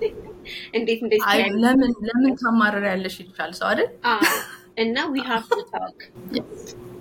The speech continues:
Speaker 1: ብዙ you know ቶፒኮች አሉ እኛን እንደ ሰው አይ ራሳችን ሰዎች ነው ስሜታችን ከፍ ዝቅ ሊል ይችላል። ህይወት የሚባል ነገር አለ። አሁን ያ-፣ ያልሻቸው ነገሮች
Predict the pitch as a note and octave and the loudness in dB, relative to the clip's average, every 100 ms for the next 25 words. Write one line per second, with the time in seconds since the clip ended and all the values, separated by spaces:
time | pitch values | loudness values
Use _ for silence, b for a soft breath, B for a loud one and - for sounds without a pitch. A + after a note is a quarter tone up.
0 | - - - G4+ C#5 A#4 F3+ D3+ - F3 | -16 -6 -2 2 2 0 -8 -10 -10 -6
1 | A3 A3 F#3 A#3 - G3+ F#3 - A3+ F#3+ | -2 -2 -2 -4 -6 -10 -10 -6 -4 -2
2 | F#3 F#3 F3 - - - - - G3 G#3 | -4 -8 -10 -14 -16 -16 -14 -8 -6 -4
3 | G3 G3+ G#3+ G3+ A3 G3 F#3+ F3+ - - | -4 -2 -2 -4 -4 -6 -6 -8 -14 -16
4 | - - - - - - - - - - | -16 -16 -16 -14 -14 -16 -16 -16 -14 -12
5 | - - - A3+ G#3+ - - G#3 G3+ - | -12 -14 -10 -8 -8 -8 -8 -4 -4 -6
6 | - C4 C4 - B B - A#3+ G3 G3 | -10 -8 -8 -10 B B -10 -4 -4 -2
7 | G3+ G3 G3+ F#3+ G3 F#3 A3 A3+ - G#3 | -4 -6 -8 -8 -8 -10 -8 -8 -8 -10
8 | - G#3+ F#3+ G#3 F3+ - - F#3 F#3 - | -8 -8 -8 -8 -8 -10 -8 -8 -8 -10
9 | - - - - G#3+ G#3+ G#3 F#3+ - F#3+ | -14 -14 -14 -2 -2 0 -2 -4 -2 -2
10 | F#3 F#3 F#3 F3 E3+ - - G3 G#3 G3 | -2 -4 -4 -4 -6 -10 -10 -8 -4 -4
11 | F#3 F#3+ G3 F#3+ F#3+ - F#3+ F3+ F3+ F3 | -2 -2 -2 -4 -10 -10 -10 -10 -10 -10
12 | F3+ - - | -10 -12 -14